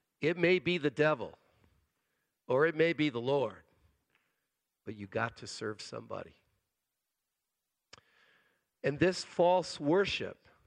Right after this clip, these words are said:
is usually totally unconscious. It's unintentional in the sense that we don't even think about it. We just do it.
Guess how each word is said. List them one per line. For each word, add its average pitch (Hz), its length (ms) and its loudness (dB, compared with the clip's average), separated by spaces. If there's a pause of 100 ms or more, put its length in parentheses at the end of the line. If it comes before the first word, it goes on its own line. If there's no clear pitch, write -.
(1500)
is 127 200 -6
usually 151 520 -2
totally 160 500 0
unconscious. 156 1000 -4
It's - 280 -4 (500)
unintentional 180 1000 0
in 123 120 0
the 127 80 0
sense 160 440 -2
that 139 200 0 (360)
we 151 120 4
don't 196 140 2
even 196 160 0
think 226 360 -2
about 113 300 -2
it. - 120 -20 (500)
We 160 100 -2
just 180 340 -8
do 196 240 2
it. - 180 -2